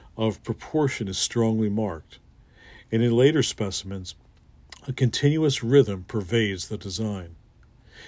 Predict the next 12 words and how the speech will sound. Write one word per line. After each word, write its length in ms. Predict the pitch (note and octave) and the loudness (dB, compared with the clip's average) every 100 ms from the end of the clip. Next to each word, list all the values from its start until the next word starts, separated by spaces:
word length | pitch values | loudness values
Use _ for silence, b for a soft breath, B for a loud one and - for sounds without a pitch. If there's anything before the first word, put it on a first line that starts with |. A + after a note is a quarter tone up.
| B | B
This 220 | C#3+ C#3 | 2 4
innate 320 | D3+ C#3 C3 - | 6 6 6 4
sense 380 | - C3 A#2 | 2 0 0
of 100 | A2 | -4
form 420 | - D3 B2+ G2+ F#2+ | -6 -2 -2 -2 -4
seems 360 | - A#2+ A2 | -2 -2 -2
to 120 | - G#2 | -2 -4
have 160 | G2+ | -2
been 280 | G2 G#2 F#2+ - - - - - - - - - | -4 -4 -6 -14 -20 -20 -20 -20 -20 -14 -12 -6
peculiar 580 | C3+ B2+ - E3 C#3 G2 | -6 -2 4 4 4 0
to 140 | - - | -4 -4
England. 440 | C3 C3+ F#2+ F2 | -2 -2 -2 -8